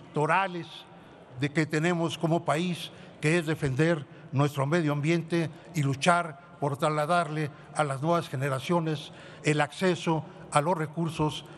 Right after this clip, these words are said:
de los cuales nosotros hemos podido acceder.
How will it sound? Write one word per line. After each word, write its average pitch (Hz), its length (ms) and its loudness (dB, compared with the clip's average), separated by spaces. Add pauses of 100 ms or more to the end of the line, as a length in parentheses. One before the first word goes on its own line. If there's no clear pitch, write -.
(120)
de 139 80 4
los 135 180 0
cuales 165 440 2 (200)
nosotros 147 640 0 (320)
hemos 156 320 2
podido 147 640 2 (600)
acceder. 139 760 0